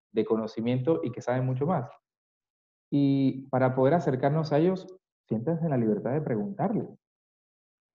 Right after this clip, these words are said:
¿Y cuál es el problema de que el adolescente le enseñe al docente cómo utilizar Snapchat?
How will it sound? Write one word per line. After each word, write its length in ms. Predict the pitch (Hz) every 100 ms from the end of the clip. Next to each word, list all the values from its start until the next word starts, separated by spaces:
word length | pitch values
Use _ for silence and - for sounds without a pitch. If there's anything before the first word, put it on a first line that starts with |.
| _ _ _ _ -
¿Y 180 | 131 -
cuál 200 | 285 311
es 100 | 151
el 100 | 113
problema 380 | 120 120 131
de 80 | 120
que 60 | 117
el 60 |
adolescente 520 | 113 110 110 131 127 127
le 80 |
enseñe 360 | 110 107 113 113
al 160 | 107 104
docente 520 | 104 113 110 107 107
cómo 360 | 110 110 110 -
utilizar 640 | 107 101 98 - 101 -
Snapchat? 480 | 98 101 92 - 92